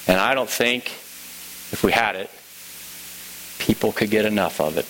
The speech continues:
Would we just take this time and sort that out in our own minds? Maybe we need to ask some questions of ourselves.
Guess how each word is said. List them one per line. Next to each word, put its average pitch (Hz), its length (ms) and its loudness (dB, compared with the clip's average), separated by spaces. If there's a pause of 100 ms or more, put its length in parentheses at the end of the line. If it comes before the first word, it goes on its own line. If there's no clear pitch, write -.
(1200)
Would 120 120 6
we 165 120 6
just 147 180 4
take 123 200 2
this - 160 2
time 98 360 2 (880)
and 196 160 6
sort 131 300 6
that 120 200 4
out 113 220 2
in 107 140 0
our 98 120 4
own 110 200 4
minds? 113 680 2 (200)
Maybe 135 240 4
we 143 160 6
need 139 160 4
to 117 80 4
ask 107 340 0
some 107 120 -4
questions 104 500 2
of 95 140 2
ourselves. 98 760 4